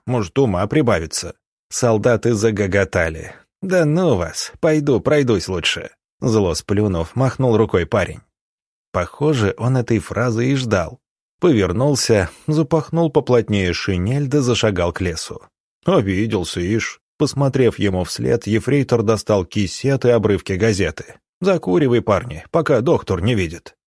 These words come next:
«Вот это по-нашему». Кто-то чиркнул спичкой, раненые опасливо оглянулись и дружно задымили. «Опять курите?» — выскочила на крыльцо Аглая.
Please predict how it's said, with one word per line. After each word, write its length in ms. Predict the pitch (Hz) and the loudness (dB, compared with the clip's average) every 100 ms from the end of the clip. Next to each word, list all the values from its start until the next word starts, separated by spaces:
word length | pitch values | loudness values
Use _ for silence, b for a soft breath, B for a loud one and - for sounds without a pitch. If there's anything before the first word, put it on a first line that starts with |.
| _ _ | _ _
«Вот 460 | 101 85 104 185 156 | -4 0 2 2 2
это 180 | 175 160 | 0 0
по-нашему». 720 | 135 107 117 - 143 135 - _ _ | -2 2 0 2 2 0 -2 _ _
Кто-то 360 | - 160 156 147 | -6 0 2 0
чиркнул 520 | - 123 123 135 135 | 0 -2 -2 -2 -4
спичкой, 640 | - - 101 - - 82 - B B | -2 -2 0 -2 -4 -4 -6 B B
раненые 560 | 113 113 98 90 90 | -2 0 0 0 -2
опасливо 680 | 98 107 123 120 110 104 98 | -2 -2 -2 -2 0 2 0
оглянулись 760 | 87 92 87 131 123 117 - | 0 -2 -2 -2 0 0 0
и 80 | 95 | -4
дружно 580 | 82 - 127 139 120 127 | -2 -2 -2 -2 -2 0
задымили. 800 | 110 101 98 90 80 80 - - _ _ _ - | 2 2 2 0 -2 -6 -12 -20 _ _ _ 0
«Опять 500 | 160 147 160 147 - | 0 0 -2 -4 0
курите?» — 600 | 165 120 98 - 92 - _ - | 2 4 2 0 -4 -6 _ -2
выскочила 600 | 113 107 104 98 95 98 | 0 0 0 0 2 2
на 120 | 101 | 0
крыльцо 400 | 110 117 - 98 | 0 0 2 2
Аглая. 520 | 101 107 90 82 - | 2 2 0 -2 -10